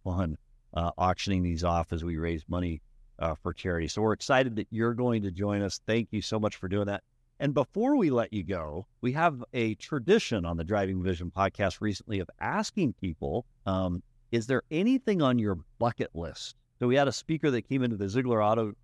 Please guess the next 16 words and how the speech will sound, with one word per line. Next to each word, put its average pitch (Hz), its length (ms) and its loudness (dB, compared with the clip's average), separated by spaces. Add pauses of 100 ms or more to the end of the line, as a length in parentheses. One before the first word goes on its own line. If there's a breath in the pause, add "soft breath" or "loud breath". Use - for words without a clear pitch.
(120)
Group, 113 300 -2
Ben 110 220 2
Nemtin, 101 460 0
talks 90 340 -2
about, 92 280 0 (200)
uh, 85 320 0
his 113 220 -2
pursuit - 540 -4 (160)
to 90 360 -2
check - 200 2
off 95 240 2
items 95 340 2
on 95 140 2
his 78 200 -6
bucket - 300 -4
list. 78 340 -8